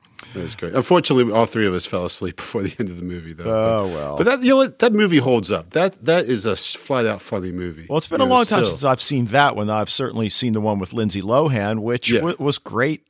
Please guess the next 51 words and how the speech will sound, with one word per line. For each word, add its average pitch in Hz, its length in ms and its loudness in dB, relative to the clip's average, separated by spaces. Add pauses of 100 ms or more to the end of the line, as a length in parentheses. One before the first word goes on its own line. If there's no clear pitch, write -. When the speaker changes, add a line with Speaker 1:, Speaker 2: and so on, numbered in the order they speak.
(140)
Speaker 1:
It's 85 140 0
Speaker 2:
And 135 60 -2
Speaker 1:
pretty 160 140 4
Speaker 2:
it 127 40 0
Speaker 1:
good. 113 300 2
Yeah. 139 260 2 (180)
Speaker 2:
Yeah, 233 120 -10
yeah. 233 100 -12
Speaker 1:
Yep. 120 200 2
They, 120 120 2
she, - 220 -2
well, 131 100 -2 (320)
that's 139 160 2
the 147 60 2
thing. 143 180 2
She - 140 -2
loves 113 280 2
that 110 200 4
movie 92 220 -2
so - 160 -4
much. 90 220 -4
She's - 160 -4
just 90 160 -4
like, 90 260 -8
"Oh, 127 320 2
there's 98 300 0
another 123 400 0
one 87 320 -2
with 90 160 -8
different 165 320 -2
people." 85 440 -6
You 92 120 -14
know, 80 80 -16
so, 80 220 -18 (440)
but 123 140 0
the 139 160 4
original 196 300 4
still 143 260 2
holds 151 300 2
up. 151 200 2
It 123 80 2
was, 151 320 2 (180)
I 127 100 2
was 185 280 0
laughing. 107 460 -2
I 110 80 -2
thought 139 200 -2
it 117 40 0
was 95 100 -4
very 110 240 -2
funny 120 380 -4